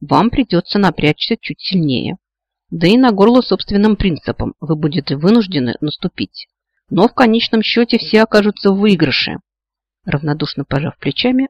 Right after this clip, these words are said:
подвел итог парень странного окраса. Он откровенно хамил и нарывался. В принципе,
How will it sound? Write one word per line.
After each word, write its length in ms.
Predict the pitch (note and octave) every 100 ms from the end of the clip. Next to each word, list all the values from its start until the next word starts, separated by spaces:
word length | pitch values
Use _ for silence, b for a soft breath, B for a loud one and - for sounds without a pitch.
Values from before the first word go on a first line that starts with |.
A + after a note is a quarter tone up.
| _
подвел 380 | E3+ E3+ E3+ -
итог 380 | D3+ - A3+ - _
парень 280 | E3 D#3+ G3
странного 500 | - - C#3+ C#3+ D3+
окраса. 640 | - D#3+ - - - - - _ _ _ _
Он 160 | C4 C#4+ -
откровенно 560 | G3+ - G3 A3 A3
хамил 420 | - D#3+ E3+ G#3 -
и 80 | E3+
нарывался. 680 | E3 D#3+ C#3 A2+ - - F3+ _ _ _ _ _ _
В 40 | -
принципе, 520 | D4 D4 - -